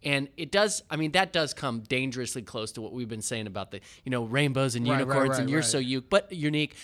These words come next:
Speaker 1: But it is true. We have to be ourselves because it's only by being ourselves that we're gonna have that ring of truth and that
Speaker 2: Yeah.
Speaker 1: ring of authenticity that's gonna draw people.
Speaker 2: Yeah, okay, so that's the aspect of drawing people and being effective, right?
Speaker 1: Yeah.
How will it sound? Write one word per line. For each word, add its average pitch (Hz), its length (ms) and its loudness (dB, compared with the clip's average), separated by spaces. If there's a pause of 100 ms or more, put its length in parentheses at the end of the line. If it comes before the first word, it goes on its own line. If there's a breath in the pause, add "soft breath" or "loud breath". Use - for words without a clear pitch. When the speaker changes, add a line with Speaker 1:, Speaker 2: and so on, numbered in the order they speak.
(180 loud breath)
Speaker 1:
But 196 120 8
it 208 60 2
is 240 220 4
true. 247 440 0 (120)
We 170 220 4
have 180 420 0
to 180 80 -2
be 160 280 0
ourselves 143 640 -2 (240 soft breath)
because 156 260 0
it's 135 220 -6
only 175 260 2
by 135 180 0
being 160 360 2
ourselves 117 440 -4
that 127 120 -10
we're 135 80 -10
gonna 131 160 -4
have 123 140 -4
that 113 160 -4
ring 123 160 -4
of - 100 -12
truth 113 320 -6
and 120 100 -6
that 117 120 -4
Speaker 2:
Yeah. 131 40 -12
Speaker 1:
ring 127 140 -4
of 110 80 -8
authenticity 117 580 -8
that's 101 220 -10
gonna 104 160 -8
draw 92 240 -4
people. - 340 -14
Speaker 2:
Yeah, 247 140 6 (120)
okay, 190 280 6
so 180 180 4
that's 190 360 2
the 175 140 2
aspect 170 460 2
of 127 80 -4
drawing 151 360 4
people 135 260 -2
and 120 100 0
being 135 160 2
effective, 120 500 -4
right? 135 220 2
Speaker 1:
Yeah. 117 140 -2